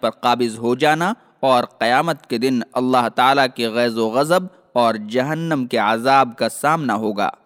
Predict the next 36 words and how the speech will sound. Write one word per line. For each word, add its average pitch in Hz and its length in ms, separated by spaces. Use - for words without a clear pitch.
اس - 140
کے 120 120
بعد 117 240
اللہ 113 340
نے 113 200
فرمایا 117 440
کہ 127 140
تمہاری 123 400
بھلائی 123 460
کس 120 260
کام 135 260
میں 175 160
ہے، 139 220
صرف 113 320
اللہ 113 440
جانتا 123 500
ہے، 101 140
تم 185 160
کچھ 175 240
بھی 208 160
نہیں 143 220
جانتے۔ 101 480
اس 123 180
لیے 143 260
اللہ 143 400
کا 127 100
جو 120 220
حکم 185 280
ہو 135 200
اسے 117 240
بجا 117 360
لانے 120 300
میں 147 140
ہی 131 180
خیر 143 340
ہے 120 220